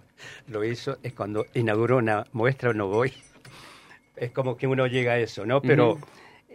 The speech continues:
Speaker 1: eh, lo hicimos también, eh, bilingüe, ¿no? En inglés, partes, ma-, lo más importante, no tanto. Comienza, eh, indudablemente el, el desarrollo porque esto está,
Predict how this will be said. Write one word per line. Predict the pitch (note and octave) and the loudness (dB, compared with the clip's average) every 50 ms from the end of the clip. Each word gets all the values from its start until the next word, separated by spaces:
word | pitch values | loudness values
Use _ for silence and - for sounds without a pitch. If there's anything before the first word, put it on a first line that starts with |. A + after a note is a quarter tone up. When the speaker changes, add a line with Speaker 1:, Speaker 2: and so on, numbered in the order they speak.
| - _ | -14 _
Speaker 1:
eh, | - C#3 C#3 C3 C3 C3 C3 B2+ C3+ C3+ - | 2 4 6 6 6 6 4 2 -2 -4 -4
lo | B2 B2+ C3+ C3 C3 | 0 2 4 4 4
hicimos | C#3+ C#3+ - - G3+ G#3+ G#3+ G3 E3+ - | 4 2 0 0 0 2 2 2 2 4
también, | - C#3+ C#3 C#3 D3 D#3+ E3 D#3+ | 4 4 4 6 4 4 6 6
eh, | D#3 D3 C3+ B2 A#2+ A#2 A2 G#2 G2+ G2+ | 6 4 4 2 2 0 -2 -6 -8 -6
bilingüe, | G#2 B2+ C#3 C#3 A2 - - - G2 A#2 | -6 -4 -2 -2 -2 -4 -6 -10 -8 -4
¿no? | C3+ E3 | -4 -2
En | D3+ C#3+ C3 B2 | 0 0 0 0
inglés, | B2 B2 A#2+ C3+ D#3+ F3 E3+ - - - - _ _ - | 0 -2 0 0 2 0 0 -2 -4 -16 -18 _ _ 4
partes, | - C#3+ C3+ B2 G#2+ F#2+ - - G2+ F#2 | 6 6 6 6 4 0 -6 -10 -8 -6
ma-, | A#2+ B2 | -6 -4
lo | - B2 B2+ | -2 -2 0
más | C3 C#3 C#3 | 0 2 0
importante, | C#3 C#3 A2+ - A#2 A#2 - - C#3 A#2+ A#2 - - - | 0 0 -2 -2 -4 -4 0 0 0 0 0 -2 -6 -6
no | A#2 A2 A2+ A2 | -4 -4 -4 -4
tanto. | - A#2 G#2 F2+ D#2 - - - - - - - - _ _ - - - - - - - - - - _ _ _ _ _ _ | -2 -2 -4 -4 -6 -14 -18 -20 -20 -20 -20 -20 -20 _ _ -20 -20 -20 -20 -20 -20 -20 -20 -20 -20 _ _ _ _ _ _
Comienza, | - D#3+ D3+ F#3 B3 B3 - - A3+ A3+ - | 2 4 6 6 6 6 8 8 6 6 6
eh, | - C#3 C#3 C#3 C#3 - | 4 4 4 4 4 2
indudablemente | - B2+ C3 C#3 D3+ D#3+ D3 D3+ D#3 D#3+ D#3+ D3 - D#3+ D#3+ D#3+ D#3+ - | 2 6 6 6 6 6 6 6 6 6 4 4 4 4 4 4 2 0
el, | - C3+ B2+ B2+ B2 A#2+ A#2 A#2+ A#2 - | -2 0 0 2 2 0 -2 -4 -6 -6
el | A#2+ A2 | -6 -4
desarrollo | G#2+ A#2+ A#2 - - - B2 B2 A2 C#3 D3 C#3+ D#3 D#3 | -4 -4 -4 -4 -4 -4 -4 -4 -2 -2 -2 -2 -2 -4
porque | - - C3+ A#2+ A2+ - - C#3+ | -4 -4 -6 -8 -8 -6 -6 -6
esto | C#3 - - C#3+ | -6 -6 -6 -8
está, | A#2 - - C#3+ C#3 C#3+ C3+ | -8 -4 0 0 0 0 0